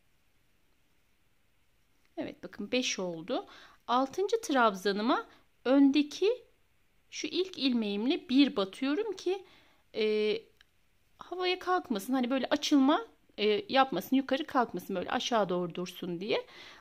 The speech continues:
Bu şekilde yaptıktan sonra aradaki iki tane zincirim üzerine yine iki sık iğne. Buraya bir sık iğne, yuvamın içerisine bir, iki tane sık iğne yaptım.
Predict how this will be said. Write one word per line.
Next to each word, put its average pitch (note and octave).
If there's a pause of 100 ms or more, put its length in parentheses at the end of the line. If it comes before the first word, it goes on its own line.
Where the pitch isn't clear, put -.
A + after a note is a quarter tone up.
(100)
Bu A#4
şekilde C4
yaptıktan D#4
sonra C4
aradaki C#4+
iki C#4+
tane G3+
zincirim A3+
üzerine F#3+
yine B3+
iki C#4+
sık -
iğne. F3+ (1000)
Buraya A#3 (180)
bir G#3
sık -
iğne, D4 (720)
yuvamın B3
içerisine G3 (120)
bir, G3+ (760)
iki D4
tane G3+
sık -
iğne C4+
yaptım. C#4